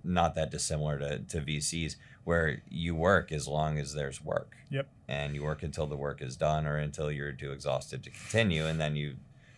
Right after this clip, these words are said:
Speaker 1: rest for a little while,
Speaker 2: <laughs>
Speaker 1: and then you work until the work is done,
Speaker 2: Yep.
Speaker 1: right? And that's how, that's how associates build two thousand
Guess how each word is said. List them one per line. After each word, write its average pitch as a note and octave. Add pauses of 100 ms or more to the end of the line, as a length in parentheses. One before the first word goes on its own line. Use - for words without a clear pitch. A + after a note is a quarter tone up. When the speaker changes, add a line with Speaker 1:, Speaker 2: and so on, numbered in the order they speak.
(120)
Speaker 1:
rest F2+
for E2
a D#2
little D2
while, C#2+ (180)
Speaker 2:
<laughs> -
Speaker 1:
and F#2
then F2+
you E2 (360)
work F2
until D2+
the C#2+
work C#2+
is D#2
done, C2+
Speaker 2:
Yep. D#2
Speaker 1:
right? D#2
And D#2 (240)
that's D2+
how, D2+ (140)
that's D2
how D#2
associates D2
build C#2+
two C#2+
thousand D2